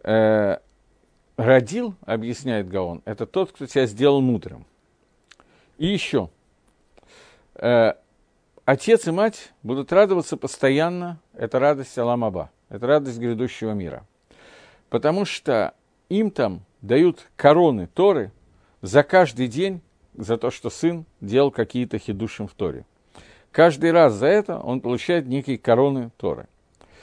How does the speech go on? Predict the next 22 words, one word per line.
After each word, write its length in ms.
Э, 460
Гаон 300
объясняет 480
в 40
другом 300
месте, 360
что 420
это, 640
э, 340
на 160
самом 200
деле 200
это 120
не 100
Гаон, 300
он 100
просто 260
приводит 460
Зогар 540
на 200
книгу 320
Ваикра, 480